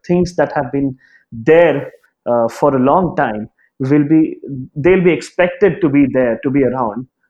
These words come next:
for equally longer time in the future. Uh, which, which, you know, which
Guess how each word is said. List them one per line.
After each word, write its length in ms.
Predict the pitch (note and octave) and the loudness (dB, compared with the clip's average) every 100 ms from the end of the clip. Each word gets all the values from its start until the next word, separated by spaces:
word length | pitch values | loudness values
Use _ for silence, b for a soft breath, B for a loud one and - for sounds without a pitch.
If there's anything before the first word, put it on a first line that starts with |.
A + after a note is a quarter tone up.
| _ | _
for 520 | - D#3+ C#3+ C#3+ - - - - | -6 2 4 4 0 -10 -16 0
equally 440 | A3 A3+ B3 G#3 D3 | 0 4 4 6 4
longer 320 | C#3 C3+ C3+ | 2 0 0
time 220 | C#3 C3 | 0 -2
in 180 | C3+ C3 | -4 -4
the 120 | B2+ | -4
future. 380 | - B2 - - _ _ _ _ _ _ _ _ | -4 -12 -10 -14 _ _ _ _ _ _ _ _
Uh, 260 | - A#2+ A#2 - - _ | -2 0 -2 -6 -18 _
which, 320 | D3 F3 - | 0 0 0
which, 440 | E3 E3+ - - _ | 0 0 -2 -14 _
you 100 | D#3 | -2
know, 100 | D#3+ | 0
which 200 | D#3+ E3 | 2 -2